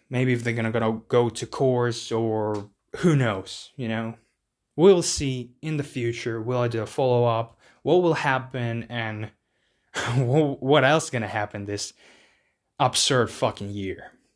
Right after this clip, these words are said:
So, thank you for watching, for listening.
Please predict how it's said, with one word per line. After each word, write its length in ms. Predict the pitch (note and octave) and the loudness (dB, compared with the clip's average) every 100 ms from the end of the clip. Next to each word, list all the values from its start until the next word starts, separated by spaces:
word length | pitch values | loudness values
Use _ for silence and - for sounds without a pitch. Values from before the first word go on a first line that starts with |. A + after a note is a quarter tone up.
| _ _ _ _ _ _ - | _ _ _ _ _ _ -6
So, 500 | - F3 E3 D#3+ D3 - - _ _ _ _ _ | 2 4 4 2 -2 -12 -20 _ _ _ _ _
thank 200 | D3+ D3+ | -4 -2
you 60 | E3 | -4
for 160 | D#3+ D#3 | -2 0
watching, 760 | D#3 D#3 - D#3+ D3+ D3 C#3 - | 2 0 -4 -6 -4 -4 -6 -10
for 180 | G2 | -10
listening. 680 | G2 B2+ C3+ C#3+ C3 C#3+ | -2 0 2 2 4 2